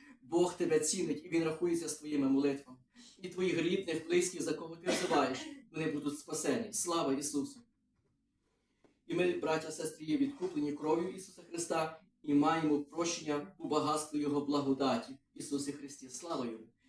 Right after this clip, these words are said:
І ще ми маємо пам'ятати, що коли нас Господь Ісус відкупив, сказано до Ефесян,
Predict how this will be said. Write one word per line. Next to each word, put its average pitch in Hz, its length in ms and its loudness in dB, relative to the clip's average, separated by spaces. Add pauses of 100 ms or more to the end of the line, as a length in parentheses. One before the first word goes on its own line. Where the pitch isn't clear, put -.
(160)
І - 60 -10
ще 202 200 8
ми 190 100 4
маємо 175 380 0
пам'ятати, 151 520 -2
що - 160 -14
коли 175 160 0
нас 175 200 -2
Господь 175 500 -2
Ісус - 360 -2
відкупив, 180 480 -2
сказано 156 420 0
до - 120 -4
Ефесян, - 600 -6